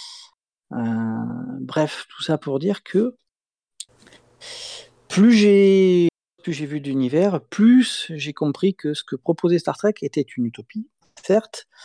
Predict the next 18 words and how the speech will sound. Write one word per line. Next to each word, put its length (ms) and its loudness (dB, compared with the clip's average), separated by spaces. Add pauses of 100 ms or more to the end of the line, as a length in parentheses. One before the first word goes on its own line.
(600)
mais 180 0
qu'elle 200 0
était 220 -2
loin 180 2
d'être 280 4
inatteignable 540 0
à 60 2
condition 540 0
que 140 -2
l'on, 440 0
encore 260 -10
une 100 -4
fois, 320 -2 (880)
que, 580 4
euh, 300 -12
on 120 2
y 80 2
croit. 280 -2